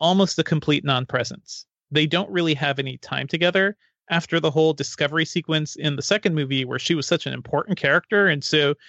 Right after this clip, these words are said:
such an amazing person for Hiccup to find. She is just a side character here, you know, just another one of the, the crew, uh, i-, in their island, and she does some scouting and stuff, but, like, she just doesn't have much,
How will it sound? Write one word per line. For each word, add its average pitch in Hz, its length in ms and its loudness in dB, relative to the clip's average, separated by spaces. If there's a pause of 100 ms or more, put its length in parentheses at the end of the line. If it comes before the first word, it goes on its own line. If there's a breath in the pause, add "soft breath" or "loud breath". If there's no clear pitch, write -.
(200 soft breath)
such 180 180 -2
an 170 100 2
amazing 151 300 0
person 156 340 -2
for 147 140 -2
Hiccup 143 240 0
to 127 100 -4
find. 160 540 0 (400 soft breath)
She 185 600 2
is 175 240 0
just - 260 -2
a 151 60 -6
side 156 260 -2
character 131 380 -6
here, 123 360 -8 (200)
you 143 100 0
know, 139 100 0
just 147 280 -4
another 143 240 0
one 143 140 -2
of 131 100 -2
the, 131 360 2
the 131 100 -2
crew, 135 720 2 (380 soft breath)
uh, 131 600 2
i-, - 40 -12
in 139 360 -2
their 131 180 2
island, 156 360 -2
and 139 100 -8
she 151 100 -6
does 139 160 0
some 139 140 -8
scouting 143 340 -2
and 135 60 -10
stuff, 131 260 -4
but, 143 140 -2
like, 185 260 0
she 180 140 0
just 160 200 -2
doesn't 160 220 0
have 139 240 -2
much, 143 400 -4